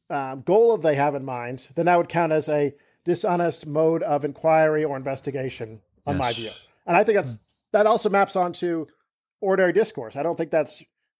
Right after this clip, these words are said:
Speaker 1: changing how we think. I think that's in line with what people would normally say.
Speaker 2: So, so the category of honesty you're using, Christian, would, would permit the, the whole idea of self-deception, uh, the conflict of motivations internally,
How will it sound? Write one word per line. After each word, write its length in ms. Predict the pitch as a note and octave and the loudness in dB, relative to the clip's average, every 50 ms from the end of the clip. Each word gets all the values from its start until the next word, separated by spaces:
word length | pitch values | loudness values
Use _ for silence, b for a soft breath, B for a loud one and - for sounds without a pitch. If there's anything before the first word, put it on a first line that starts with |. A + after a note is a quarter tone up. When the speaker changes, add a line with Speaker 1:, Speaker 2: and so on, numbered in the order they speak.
| _ _ _ | _ _ _
Speaker 1:
changing 460 | - - F3 F#3 G3 F#3+ D#3+ F3 E3+ | -6 0 2 2 2 2 0 0 0
how 180 | D3 D3 E3 D#3+ | 2 2 2 2
we 160 | D3+ D#3+ D3 | 2 0 -4
think. 320 | - - G3+ A3 G3 - | -2 0 2 2 2 0
I 100 | E3 C#3+ | -2 -4
think 220 | D3 - E3 D3 - | -4 -4 -6 -4 0
that's 240 | E3 D#3 - - | 0 0 0 -2
in 120 | E3 D#3 D3 | -6 -6 -4
line 260 | D3 E3 F#3 F#3 E3+ | -2 0 0 0 0
with 200 | D#3+ C#3+ - _ _ _ | -2 -4 -6 _ _ _
what 320 | - E3 D#3 - _ _ - | -6 -6 -6 -6 _ _ -10
people 260 | D#3+ D#3+ D#3 D#3+ D3+ | -10 -8 -6 -4 -4
would 100 | D#3+ D3+ | -2 -2
normally 280 | D#3 E3 D#3 D#3 D#3 - | -2 -2 -2 -2 -4 -4
say. 320 | - G3 E3 G#2 G2+ _ _ _ _ _ B B B | -4 -8 -8 -8 -14 _ _ _ _ _ B B B
Speaker 2:
So, 300 | B - - E3+ F3 - | B -2 0 0 0 0
so 160 | - - - | -2 -2 -2
the 100 | D3+ D3+ | 0 -2
category 480 | B2+ - - E3 E3+ F3+ F3+ E3 E3 D3+ | -2 -2 0 2 2 2 4 4 4 4
of 80 | C3+ A2 | 4 4
honesty 420 | B2+ B2+ C3+ C#3 - - - B2 | 2 2 2 0 -2 -4 -6 -4
you're 160 | A#2+ A#2+ B2 | -4 -2 -2
using, 380 | B2 B2 B2 A#2+ G#2+ A#2 A2+ G#2+ | -2 0 0 0 0 -2 -4 -4
Christian, 480 | - A#2+ A2+ G#2 - - A2+ A2 - - G#2+ | -2 -2 -2 -2 -2 -6 -8 -10 -10 -10 -6
would, 440 | A2 G#2+ G#2+ G#2 G#2 G2 G#2 F#2+ - _ _ _ _ _ _ _ _ - | -2 0 2 2 2 0 -2 -6 -8 _ _ _ _ _ _ _ _ -18
would 320 | C3 A2+ A2+ A#2+ A2 - | -10 -4 -2 -2 -2 -4
permit 720 | - - - B2 A2 G#2+ G#2+ G#2+ A2+ A#2+ A#2 G#2+ G#2 - - - | -6 -6 -4 -4 -4 -2 -2 -2 0 2 2 2 0 -2 -6 -8
the, 160 | F#2+ G#2 G2 _ _ _ - | -8 -8 -8 _ _ _ -12
the 180 | F#2+ G2+ G#2 | -6 -6 -4
whole 200 | G2 A2+ G#2+ G#2 | 0 2 4 4
idea 220 | G#2 G#2 F#2+ G2+ F#2+ | 4 4 4 2 0
of 80 | F2+ | 0
self-deception, 1080 | - - - A#2+ G#2+ G#2 - - - - G2 - - G#2 F#2 - - - G2+ G#2 A#2+ B2 _ _ _ _ _ _ _ _ _ _ _ _ _ _ | -2 -2 0 2 2 2 0 -4 -8 -8 -8 -6 -2 -4 -4 -4 -4 -10 -10 -10 -12 -18 _ _ _ _ _ _ _ _ _ _ _ _ _ _
uh, 160 | - G#2 G#2 F#2+ | 0 2 2 2
the 100 | G#2 G2+ | 0 -2
conflict 640 | - - - B2 A#2 A#2 A#2 - - A#2 - - | -4 -2 0 2 2 2 2 0 0 -2 -2 -2
of 120 | A2 G2 F#2 | -6 -6 -2
motivations 760 | G#2+ A2 A2 A2 G2+ F2 G#2+ G#2 G2+ - - G2+ G2 F#2 G#2 | 0 0 2 2 2 2 2 2 0 -2 -4 -6 -4 -4 -4
internally, 840 | F#2+ F#2+ - - - G2+ F#2+ F#2+ G2 F2+ F2 F2 E2+ E2+ E2+ E2 D#2+ | -4 -6 -6 -6 -4 -4 -2 0 0 0 0 -2 -4 -4 -6 -8 -12